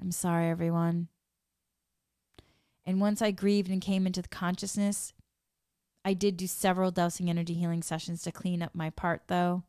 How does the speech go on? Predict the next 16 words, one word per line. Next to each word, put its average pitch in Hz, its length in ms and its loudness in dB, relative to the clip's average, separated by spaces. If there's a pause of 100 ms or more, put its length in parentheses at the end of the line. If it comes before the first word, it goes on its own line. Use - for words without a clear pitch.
(3000)
And 190 300 0
obviously, 208 720 4
even 196 460 0 (540)
I 196 120 2
waited 190 560 2
to 180 80 -6
do 180 220 -2
this 175 360 -2
episode 175 560 2
of 165 320 -2
the 170 80 0
podcast, 180 920 0 (480)
there's 202 160 -2
still 233 260 2
things 240 500 0
that 196 320 0